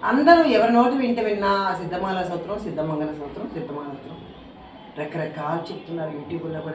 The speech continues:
చాలామంది చెప్తున్నారు, అలాగే నేను చెప్తున్నా. నిజంగానే అందరూ చెప్పేది కరెక్టేనండి.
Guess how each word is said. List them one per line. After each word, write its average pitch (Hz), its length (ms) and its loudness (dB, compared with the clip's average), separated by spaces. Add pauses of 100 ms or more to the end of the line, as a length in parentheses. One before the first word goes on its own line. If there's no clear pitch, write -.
(160)
చాలామంది 147 380 -8
చెప్తున్నారు, 160 460 -6
అలాగే 143 200 -4
నేను 147 240 -4
చెప్తున్నా. 147 480 -8 (1300)
నిజంగానే 294 420 4
అందరూ 254 340 4
చెప్పేది 240 360 2
కరెక్టేనండి. 151 800 -2